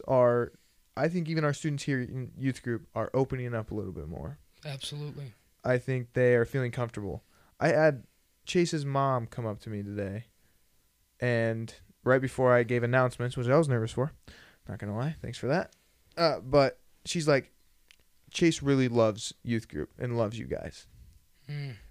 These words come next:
Speaker 1: And he's the newest member of our youth group.
Speaker 2: Yeah.
Speaker 1: So, like,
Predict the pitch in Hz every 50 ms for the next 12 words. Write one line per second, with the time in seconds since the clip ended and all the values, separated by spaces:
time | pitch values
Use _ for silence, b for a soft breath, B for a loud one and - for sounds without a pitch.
0 | - 139 139 156 196 208 202 175 170 175 165 147 143 151 156 151 139 - - 131
1 | 135 139 135 117 117 107 104 107 104 104 104 101 - - - - - - - _
2 | - 151 151 139 123 113 - b b b b b b b b b b b - -
3 | - 143 131 127 131 127 120 113 -